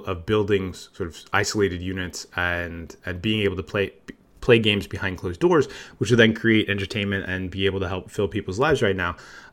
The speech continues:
Uh, I'm not sure if that's gonna happen, but it's,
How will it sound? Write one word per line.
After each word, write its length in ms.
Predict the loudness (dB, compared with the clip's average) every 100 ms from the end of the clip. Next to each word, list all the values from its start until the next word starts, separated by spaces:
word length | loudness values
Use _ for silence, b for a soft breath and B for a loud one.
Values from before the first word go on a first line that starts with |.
| -2
Uh, 440 | 0 2 0 -6 -12 _ _ -10
I'm 340 | -4 -2 -2
not 220 | 0 2 2
sure 200 | 4 4
if 60 |
that's 180 | 4 2
gonna 140 | 0 2
happen, 360 | 2 2 0
but 560 | 0 0 2 2 -2 -4
it's, 300 | -4 -4 -6